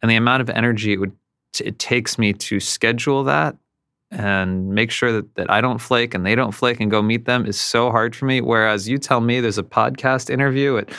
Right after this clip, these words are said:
one o'clock in Soho and I am here, you know, like, I wanna do that. I wanna show up. I think it's because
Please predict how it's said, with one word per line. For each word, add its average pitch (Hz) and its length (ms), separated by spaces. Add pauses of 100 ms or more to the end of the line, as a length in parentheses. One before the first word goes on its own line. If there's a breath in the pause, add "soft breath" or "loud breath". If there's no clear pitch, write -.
(240 loud breath)
one 120 180
o'clock 120 440
in 104 120
Soho 123 400
and 95 120 (120)
I 139 160
am 113 220
here, 95 600 (140)
you 104 120
know, 101 140
like, 98 220
I 117 180
wanna 110 540
do 107 180
that. 90 240
I 117 80
wanna 117 400
show 104 240
up. 95 260
I 127 100
think 147 260
it's - 120
because 120 680